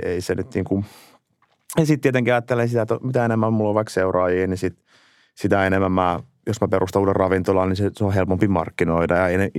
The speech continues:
ihm-, niinku enemmän ihmisiä saa tietää siitä ja niinku näin. Mut toisaalta on ihan silleen täytyy olla kiitollinen, että niitä on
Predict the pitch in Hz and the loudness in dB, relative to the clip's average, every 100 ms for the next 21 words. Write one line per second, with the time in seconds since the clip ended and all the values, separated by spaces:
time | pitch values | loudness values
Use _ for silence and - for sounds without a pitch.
0 | - 104 - - 98 95 92 101 98 98 | -4 -4 -4 -4 -2 -2 0 0 2 0
1 | 95 98 104 101 101 92 85 85 82 - | 0 -2 -2 0 0 -2 -8 -8 -8 -8
2 | - 87 85 - 71 87 87 85 87 90 | -6 -6 -4 -6 -6 -6 -4 -2 -2 -4
3 | - - - - - 110 113 - - 104 | -12 -20 -20 -10 -2 0 -2 -10 -16 -2
4 | 123 139 165 151 143 143 139 131 131 _ | 0 2 0 0 0 0 0 -2 -10 _
5 | - - 127 107 101 95 98 95 - 98 | -10 -2 0 2 2 0 0 -2 -2 -2
6 | 90 92 90 - 104 98 104 | 0 -2 -4 -4 -2 0 -2